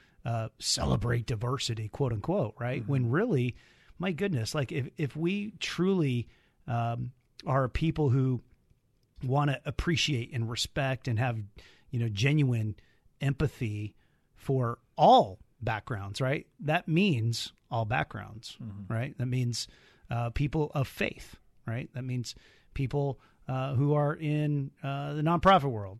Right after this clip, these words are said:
Speaker 1: people who are in, you know, different worlds. And we, we've, we've come up in some ways with definitions about, well, I'll be, uh, maybe tolerant of,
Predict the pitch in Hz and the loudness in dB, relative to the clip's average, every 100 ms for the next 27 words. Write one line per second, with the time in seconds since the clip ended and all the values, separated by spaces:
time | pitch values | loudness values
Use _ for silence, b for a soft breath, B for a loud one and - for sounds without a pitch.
0 | - 131 127 131 143 147 156 - 160 170 | -4 -4 0 2 2 2 0 0 0 2
1 | 165 170 160 139 123 160 175 170 139 180 | 2 0 0 0 2 2 2 0 0 4
2 | 202 156 139 - - - 165 147 139 135 | 6 6 4 0 -6 -10 -6 -2 0 0
3 | B B B B B B B _ _ _ | B B B B B B B _ _ _
4 | 202 139 147 147 151 - - _ 151 147 | -6 -2 -2 0 0 -2 -8 _ 0 0
5 | - 165 160 170 - 127 107 - 151 175 | 4 4 6 4 2 -4 -4 2 4 4
6 | 127 113 110 117 117 - - 139 98 135 | 2 2 0 0 -2 -4 -10 -10 0 0
7 | - 120 131 - 117 107 104 110 120 127 | 2 2 2 0 -2 -2 -4 -4 -2 -2
8 | 127 113 - _ 127 160 147 156 139 - | 0 -2 -8 _ 2 4 4 4 2 -2
9 | b b b b _ _ 127 120 110 117 | b b b b _ _ -2 -2 -2 -8
10 | - 262 147 117 117 - 151 131 123 110 | -12 -6 -4 -2 -4 0 2 2 2 0
11 | 110 113 101 113 | -2 -2 -6 -8